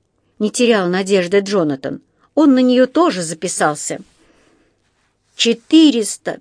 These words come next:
пятьдесят два штрафных очка! Сам-то хорош гусь!»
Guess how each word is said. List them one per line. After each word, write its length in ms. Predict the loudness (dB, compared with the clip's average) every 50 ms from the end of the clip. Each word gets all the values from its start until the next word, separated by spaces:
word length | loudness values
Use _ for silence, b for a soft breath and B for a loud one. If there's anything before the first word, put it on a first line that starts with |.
| _ _ _
пятьдесят 920 | 0 0 0 0 -4 -4 -4 -4 -4 -4 -6 -2 0 0 0 0 -2 -4
два 340 | -8 -4 0 0 2 2 0
штрафных 800 | -2 -6 -6 -4 -2 -2 -2 -2 -2 0 0 2 2 0 0 -4
очка! 540 | -4 -4 -6 -8 -10 -4 -2 -2 -2 -2 -4 _ _ _ _ _ _ _ _ B B B B B B B
Сам-то 600 | -8 -4 0 2 2 2 2 0 0 0 0 0
хорош 560 | 0 2 2 4 6 6 4 4 2 0 -4
гусь!» 480 | -2 0 2 2 2 0 -2 -6 -10